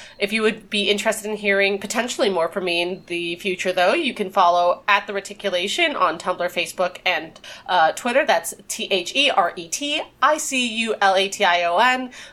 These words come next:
uh, which is the U R L for an up-and-coming website I'm trying to start with a good friend of mine where we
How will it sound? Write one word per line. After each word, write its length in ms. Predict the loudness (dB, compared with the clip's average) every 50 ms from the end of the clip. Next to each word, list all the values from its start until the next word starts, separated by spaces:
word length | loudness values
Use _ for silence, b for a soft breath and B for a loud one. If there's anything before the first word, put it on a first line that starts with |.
| B 0
uh, 260 | 2 4 4 4 2
which 180 | 2 0 -2 -4
is 100 | -4 -4
the 80 | -4 -4
U 160 | -2 0 0
R 140 | 2 4 4
L 240 | 4 4 4 2 0
for 340 | -2 0 0 2 4 4 2
an 80 | 2 0
up-and-coming 460 | -2 -2 -2 -6 -8 -6 -6 -2 0
website 360 | 2 0 2 2 0 0 2
I'm 180 | 2 0 0 -2
trying 300 | -4 -2 -2 0 0 -2
to 280 | -4 -8 -8 -8 -8 -8
start 340 | -4 -2 0 0 0 0 0
with 180 | -2 -2 -2 -4
a 60 | -4
good 180 | -2 -4 -2 0
friend 220 | 0 0 2 0
of 80 | 0 2
mine 320 | 4 4 4 4 2 2
where 120 | 2 0 2
we 340 | 0 0 -2 -4 -4 -8